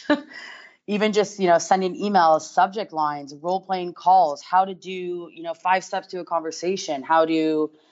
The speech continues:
how to send a calendar, calendar invite, how to do,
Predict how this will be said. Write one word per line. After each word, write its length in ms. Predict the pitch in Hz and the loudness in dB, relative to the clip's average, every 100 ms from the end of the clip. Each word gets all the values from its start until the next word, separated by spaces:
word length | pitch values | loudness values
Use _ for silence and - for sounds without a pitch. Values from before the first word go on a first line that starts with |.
| _ _ | _ _
how 160 | - 196 | -4 -2
to 80 | 208 | 0
send 180 | 220 190 | -2 -6
a 40 | |
calendar, 640 | - 175 208 202 165 151 - - - | 0 2 4 2 -2 -4 -10 -18 -12
calendar 340 | - 208 214 170 | 0 2 2 0
invite, 320 | 151 139 139 | 2 0 0
how 160 | - | 2
to 80 | 180 | 2
do, 760 | 170 165 180 175 175 170 170 | 2 0 2 4 4 2 -2